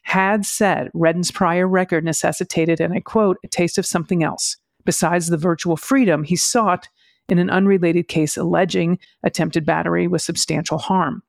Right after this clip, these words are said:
Now, he vaulted, and I mean vaulted himself over a defense table, dived across the judge's bench, and landed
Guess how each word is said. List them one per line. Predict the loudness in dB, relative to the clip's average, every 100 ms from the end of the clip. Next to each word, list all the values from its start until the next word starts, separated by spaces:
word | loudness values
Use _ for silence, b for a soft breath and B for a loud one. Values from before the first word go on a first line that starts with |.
| _ _ _ _ _ _ _ _ b b
Now, | 0 0
he | 2 2 4
vaulted, | 2 4 2 2 -2 -12 -12 _ _ _
and | 0 2
I | 2 4
mean | 2 2 2 0 -4 _ _ _ _ -4
vaulted | -2 2 4 2 0
himself | -2 -2 0 0 0
over | 0 0
a | -2
defense | -2 -2 -4 -2
table, | -2 -2 -4 -8 B B B -2
dived | 2 2 0
across | 0 0 -2
the | -2
judge's | 0 0 0 -4
bench, | -2 -2 0 0
and | 2
landed | 2 2 0